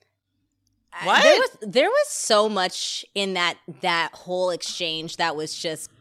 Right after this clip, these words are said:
Speaker 1: crazy to me. First of all, Shep, Shep is, like, his mission, I feel like, in this reunion is to take any credit for anything that, uh, Taylor has done in right or wrong.
Speaker 2: Right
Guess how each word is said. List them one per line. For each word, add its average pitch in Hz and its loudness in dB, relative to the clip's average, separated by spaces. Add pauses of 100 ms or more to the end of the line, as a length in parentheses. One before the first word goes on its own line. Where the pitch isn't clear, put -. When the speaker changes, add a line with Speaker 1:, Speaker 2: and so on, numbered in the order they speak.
Speaker 1:
crazy 147 -8
to - -10
me. 127 -12
First 285 -4
of 214 -6
all, 170 0 (160)
Shep, - -4 (600)
Shep - -6
is, 440 -6 (140)
like, 214 -2 (300)
his 254 -8
mission, 196 -6
I 165 -6
feel 220 -8
like, 196 -6
in 180 -8
this 160 -12
reunion 160 -10
is 160 -10
to 170 -16
take 165 -12 (400)
any 202 -6
credit 170 -4
for - -8
anything 170 -10
that, 156 -4
uh, 139 -6
Taylor 156 -6 (220)
has 156 -4
done 147 -8
in 170 -10 (280)
right 165 -6
or 147 -8
wrong. 147 -8
Speaker 2:
Right 214 2